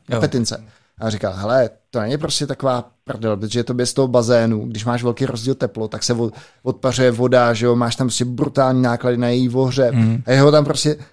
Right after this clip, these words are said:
Speaker 2: na dvě doby usadil do reality. Tím jsem ti chtěl říct, že jenom prostě tady sledování cash flow jako dobrý, dobrý, určitě, určitě jako na první přiblížení dobrý, ale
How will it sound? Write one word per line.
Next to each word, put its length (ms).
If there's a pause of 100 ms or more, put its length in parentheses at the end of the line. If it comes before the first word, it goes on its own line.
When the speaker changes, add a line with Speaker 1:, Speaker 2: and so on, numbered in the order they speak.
Speaker 2:
na 240
dvě 240
doby 440 (380)
usadil 720
do 100
reality. 460
Tím 180
jsem 140
ti 80
chtěl 200
říct, 200
že 80
jenom 500
prostě 220
tady 300
sledování 600
cash 220
flow 360
jako 200
dobrý, 560 (600)
dobrý, 400
určitě, 720 (260)
určitě 500
jako 320
na 100
první 280
přiblížení 460
dobrý, 400
ale 240